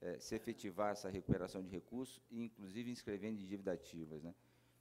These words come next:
Então, tem uma expectativa de recurso a partir daí e, caso não se configure, é, está compreendido dentro do orçamento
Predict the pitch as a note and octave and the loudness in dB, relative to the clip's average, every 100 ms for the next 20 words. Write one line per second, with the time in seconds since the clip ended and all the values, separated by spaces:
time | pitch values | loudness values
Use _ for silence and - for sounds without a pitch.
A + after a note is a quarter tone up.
0 | - - F#2+ G2 - G#2+ A2+ A2+ - A#2 | -20 -6 -4 -2 -2 0 0 0 0 -2
1 | A2 A2 G2+ - G#2 A#2 A2 G2 F#2+ G2 | 0 -2 -2 -4 -4 0 0 -2 -4 -2
2 | F2+ - F#2+ F#2 E2+ F#2 F#2 F2+ G2+ G#2 | -4 -4 -8 -4 -2 -2 -4 0 2 4
3 | A#2+ C#3 - - - - - D3 D3+ B2+ | 2 -2 -12 -18 -10 -8 2 4 4 2
4 | G2+ D2+ - G#2+ A#2 A#2+ - G#2 - F2 | -2 -4 -6 -4 -2 -4 -2 -2 -2 -4
5 | G2+ C#3+ A#2 E2+ - - - - F#2+ F#2+ | 2 4 4 0 -6 -20 -20 -8 -2 2
6 | F#2 F2 E2 - - G2 - A#2 A#2 A2 | 2 0 -4 -10 -12 -10 0 4 4 4
7 | G2+ - D3 C#3+ C3+ A2+ G#2 A2+ B2 A2 | 2 2 4 6 4 2 0 -2 -2 0
8 | G#2+ G2+ G#2 G2+ F#2+ F#2 B2 B2+ - F2+ | 0 2 0 0 -2 0 2 0 -2 -8